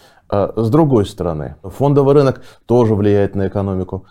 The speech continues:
потому что фондовый рынок, э, это некий аккумулятор, который собирает, э, сбережения невостребованные и превращает их в инвестиции. А инвестиции — это основа для роста экономики.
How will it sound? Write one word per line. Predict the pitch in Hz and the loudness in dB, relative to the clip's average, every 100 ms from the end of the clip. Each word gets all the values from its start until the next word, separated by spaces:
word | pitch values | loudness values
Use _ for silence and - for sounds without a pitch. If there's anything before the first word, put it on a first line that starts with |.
| _ - | _ -12
потому | 76 92 98 | -6 -4 -4
что | 95 - 90 87 | -4 -2 0 0
фондовый | - 110 113 98 98 | -2 -2 0 0 2
рынок, | 107 135 101 - _ _ | 2 0 -4 -10 _ _
э, | - 90 85 76 - - _ _ _ _ - | -2 0 2 -2 -6 -20 _ _ _ _ -2
это | 113 - 107 101 | -2 -2 0 0
некий | 101 107 107 | 0 0 -2
аккумулятор, | 92 101 104 98 107 135 - _ | -6 -4 -2 0 0 -2 -6 _
который | - 95 92 90 | -8 -4 -2 -2
собирает, | 85 95 90 92 82 78 - - | -4 -4 -2 -2 -2 -4 -10 -8
э, | 92 85 85 | -4 -2 -4
сбережения | 85 92 92 104 127 127 127 123 | -2 -2 0 0 0 -2 -4 -4
невостребованные | 113 110 107 - 104 98 98 95 95 - _ - | -4 -4 -4 -4 -4 -2 -2 -4 -8 -12 _ -8
и | |
превращает | 101 92 90 90 - 117 113 | -2 0 2 0 0 0 0
их | 107 104 | -2 -2
в | 101 | -4
инвестиции. | 95 95 - 82 82 - 71 | -4 -4 -6 -12 -12 -10 -8
А | |
инвестиции — | 87 92 - 120 120 107 87 - - - | -6 -6 -4 -8 -4 -4 -6 -8 -16 -6
это | 95 - 110 107 - _ - | -4 -2 -4 -4 -16 _ -18
основа | - - 104 127 139 92 - - _ 92 | -10 -6 -4 0 0 0 -6 -20 _ -6
для | 87 92 | -2 0
роста | 95 - 76 | -2 -6 -8
экономики. | - 87 71 - - | -6 -8 -8 -14 -20